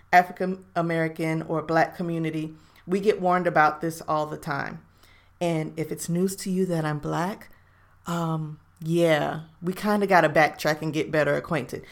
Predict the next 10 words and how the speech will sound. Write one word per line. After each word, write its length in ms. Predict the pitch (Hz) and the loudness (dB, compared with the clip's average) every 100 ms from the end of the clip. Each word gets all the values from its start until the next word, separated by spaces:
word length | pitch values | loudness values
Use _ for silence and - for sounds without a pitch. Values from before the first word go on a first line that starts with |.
| - | 2
But 280 | 277 440 262 | 6 6 6
yes, 320 | 349 330 - | 2 2 0
I 140 | 202 190 196 | 0 0 0
am. 260 | 190 160 165 | 0 0 0
I 100 | 175 | 0
am 380 | 170 170 165 - - | 0 -2 -6 -12 -2
a 180 | 175 170 | 2 2
beautiful 840 | 156 - 196 247 247 - 202 196 196 - - | -2 -4 0 2 0 2 2 2 -4 -18 -4
melanated 720 | 160 175 180 175 160 156 156 | 4 6 6 2 0 -2 -6
queen. 340 | - 139 - | -8 -8 -8